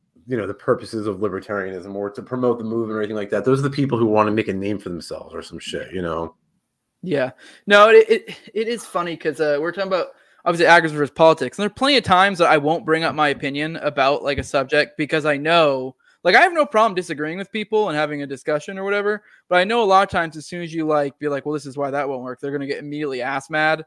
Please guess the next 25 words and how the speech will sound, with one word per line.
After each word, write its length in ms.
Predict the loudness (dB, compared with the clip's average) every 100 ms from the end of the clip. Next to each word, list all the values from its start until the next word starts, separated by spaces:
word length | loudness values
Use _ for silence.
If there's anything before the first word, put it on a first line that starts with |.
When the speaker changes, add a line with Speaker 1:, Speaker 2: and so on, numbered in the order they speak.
| _ _ -14
Speaker 2:
especially 440 | -10 0 0 0 -4
with 60 |
something 240 | -4 -6 -6
like 120 | -4
agorism. 600 | 0 0 0 -4 -4 -12 -6
So, 280 | -6 -6 _ _ -20 -10
uh, 380 | 0 2 2 -2 -4
yeah, 360 | 0 2 4 2
I 80 |
guess 220 | 0 0 0
maybe 240 | -4 -2
you 100 | -4
don't 100 | -2
have 120 | -4
as 80 | -4
much 160 | -8 -6
of 80 |
a 20 | -4
filter 340 | -2 0 2
I 140 | 2
do. 160 | 2 -2
It's 120 | -2
more 120 | -2
like 160 | -2
a 100 | -2